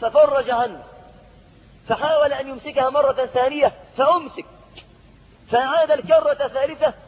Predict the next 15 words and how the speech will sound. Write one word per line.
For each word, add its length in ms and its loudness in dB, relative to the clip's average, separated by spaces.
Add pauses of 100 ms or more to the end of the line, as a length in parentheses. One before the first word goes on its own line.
فقال: 460 0
"ردوها 460 0
فما 360 -4
أتيتوني 720 -6
إلا 260 -2
بشيطانة، 720 -2 (580)
ردوها 680 4
وأخدموها 960 -2
هاجر". 220 -8 (640)
فرد 420 0
الله 480 -2
جل 260 -2
وعلا 420 0
كيد 320 -6
الفاجر 540 -4